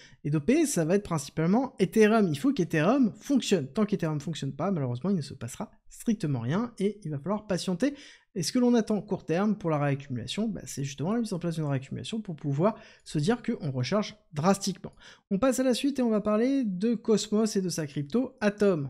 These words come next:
On va pas parler exactement de Cosmos en général, mais on va parler de Cosmos Hub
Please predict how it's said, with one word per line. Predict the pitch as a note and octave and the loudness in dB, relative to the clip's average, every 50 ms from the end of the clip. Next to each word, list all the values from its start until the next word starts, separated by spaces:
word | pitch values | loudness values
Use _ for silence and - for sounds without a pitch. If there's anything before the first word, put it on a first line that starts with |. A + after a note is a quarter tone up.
| C3 C3+ | -8 -10
On | A2+ | -10
va | A#2+ C3 | -10 -10
pas | D#3+ D#3+ | -8 -6
parler | - D3+ D3+ D3+ | -4 -2 -2 -2
exactement | D3 D3+ C#3+ C#3+ - D#3 | -2 -4 -6 -6 -6 -6
de | C#3+ B2+ | -6 -6
Cosmos | C3 - - F3 - - E3+ E3+ D#3 D3 - - - - | -6 -2 -4 -2 -2 0 0 0 0 -2 -6 -12 -10 -4
en | - D3 | -2 0
général, | C#3 C#3+ D3 F3 A#3 D4 | 0 0 0 0 0 0
mais | C#4 A#3+ | 2 0
on | |
va | F#3+ D#3 | 0 0
parler | - F3+ G3+ G#3+ | 0 0 0 0
de | F#3 | 0
Cosmos | C#3+ - A3+ G#3+ - - F3 D#3+ - - - | 0 2 2 2 2 2 -2 -4 -4 -4 0
Hub | A3+ C4 C#4+ | 0 0 0